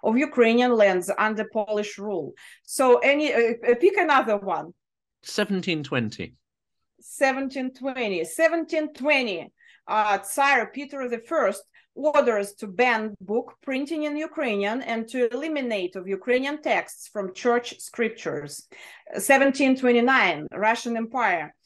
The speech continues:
Speaker 1: Uh, Tsar Peter the Second orders to rewrite all government orders from Ukrainian into Russian.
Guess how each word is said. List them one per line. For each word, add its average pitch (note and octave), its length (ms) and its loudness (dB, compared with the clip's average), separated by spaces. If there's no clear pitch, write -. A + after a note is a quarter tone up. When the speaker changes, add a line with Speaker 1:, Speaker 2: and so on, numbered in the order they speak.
Speaker 1:
Uh, F#3+ 200 -2
Tsar G#3+ 600 0
Peter A#3 300 -8
the G3 80 -8
Second G3 560 -2
orders A3+ 460 -2
to G#3+ 120 -10
rewrite A3+ 760 0
all B3 300 0
government B3 460 0
orders G#3 420 -4
from G3+ 220 -6
Ukrainian G#3+ 720 -2
into A#3 320 -6
Russian. F3+ 560 -4